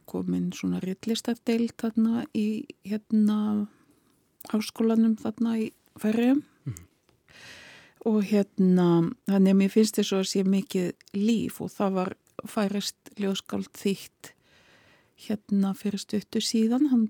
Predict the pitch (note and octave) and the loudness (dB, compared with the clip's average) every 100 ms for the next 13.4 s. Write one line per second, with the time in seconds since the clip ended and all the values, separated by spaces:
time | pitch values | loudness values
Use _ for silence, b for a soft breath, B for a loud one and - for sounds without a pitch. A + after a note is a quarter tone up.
0 | - G#3+ G#3 G#3+ A#3 D4 - - b b | -2 -6 0 6 6 6 2 -18 b b
1 | b b - - A#3 C4 - B3 C4 B3+ | b b -4 2 4 4 2 2 4 4
2 | C4 C#4 b b b b _ - G3 G3 | 4 2 b b b b _ -4 -4 -4
3 | - - A3 A#3+ A3+ - _ - A#3 A#3 | -4 -4 -2 -2 -2 -6 _ 0 2 4
4 | A3+ A3 A#3 A#3 - A#3 B3 - - A#3 | 4 2 -2 -4 -2 -2 -2 -4 -8 -2
5 | A#3+ A#3+ - - A#3+ A#3+ - A#3+ B3 C4 | -2 -2 -8 -4 -4 -2 -2 0 2 0
6 | D4 _ G#3 G3 G3 F#3+ F#3+ - G3+ G3 | -2 _ 0 4 4 4 4 2 0 2
7 | A#3 - A3 G#3+ G#3 - A#3 B3 B3 - | 2 2 0 2 0 4 4 6 4 -2
8 | _ _ - A3 - G#3+ - G#3+ G3+ G3+ | _ _ -4 -4 -2 -6 2 4 4 2
9 | G3+ - - A3 G#3+ G#3+ B3 C4 - - | 0 -4 -4 -2 -2 4 8 8 8 0
10 | G#3+ G#3 G#3 A3 G#3+ - G3 A3+ A#3+ - | 2 2 2 2 2 0 2 2 2 0
11 | G#3 G3+ F#3 - - G#3 F#3+ - - - | 0 0 -4 -8 -8 -4 -4 -6 -14 -20
12 | _ _ - G3 F#3+ G#3 G3 - F#3+ G3+ | _ _ -6 -4 0 -2 -2 -4 -2 0
13 | - F3+ - F#3+ | 0 -2 -4 -8